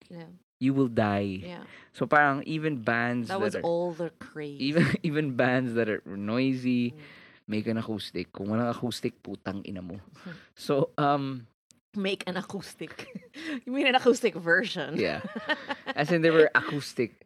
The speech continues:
Speaker 2: albums,
Speaker 1: Uh-huh.
Speaker 2: acoustic cover albums.
Speaker 1: Yeah.
Speaker 2: As in, it was acoustic fest.
Speaker 1: <laughs>
Speaker 2: And it was the, the leaders of the, that, that, that, that wave.
Speaker 1: Movement.
Speaker 2: Movement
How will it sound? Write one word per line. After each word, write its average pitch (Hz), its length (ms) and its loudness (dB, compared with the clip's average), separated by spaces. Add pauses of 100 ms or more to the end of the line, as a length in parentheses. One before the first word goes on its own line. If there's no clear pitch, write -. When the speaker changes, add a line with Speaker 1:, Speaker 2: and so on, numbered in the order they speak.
(120)
Speaker 2:
albums, 185 720 8
Speaker 1:
Uh-huh. 117 80 -4
Speaker 2:
acoustic - 480 -6
cover 175 400 4
albums. 156 560 0
Speaker 1:
Yeah. - 640 -20
Speaker 2:
As 117 160 -6
in, 139 240 -8
it 151 80 -2
was 165 160 -2
acoustic - 640 -4
fest. 131 460 -2 (340)
Speaker 1:
<laughs> 208 320 -12
Speaker 2:
And 160 160 4
it 185 80 0
was 160 240 0 (160)
the, 165 300 10
the 151 240 -2 (100)
leaders 175 560 0
of 127 160 -2
the, 123 140 -2 (260)
that, 104 220 -4 (100)
that, 107 160 -4 (160)
that, 82 300 -8 (420)
that 107 160 -6
wave. 117 320 0
Speaker 1:
Movement. 185 720 2
Speaker 2:
Movement 110 560 -6